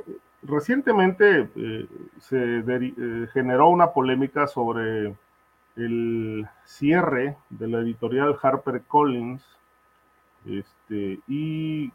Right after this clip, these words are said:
como consecuencia de esta decisión que se tomó en Estados Unidos, se quedaron muchos libros,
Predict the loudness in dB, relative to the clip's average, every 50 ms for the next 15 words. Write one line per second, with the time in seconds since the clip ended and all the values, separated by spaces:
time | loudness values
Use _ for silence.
0 | _ -8 -4 -4 -4 -4 -2 -4 -4 -4 -4 -8 -6 -2 0 0 0 2 0 0
1 | 2 2 2 2 0 0 -2 -2 -2 -2 -2 -2 -4 -6 -10 -6 0 2 2 2
2 | 2 0 -6 -8 -8 -8 -6 -6 -4 -4 -2 -2 -4 -6 0 2 2 2 2 2
3 | -2 -4 -4 -4 -4 -4 -6 -8 -10 _ _ _ -20 -20 -20 _ _ _ _ _
4 | _ _ _ _ _ _ _ _ -6 -6 -4 -2 -2 2 2 4 4 4 2 2
5 | 2 0 0 -2 -2 -4 -4 -4 -2 -2 -2 -2 0 0 -2 -2 -2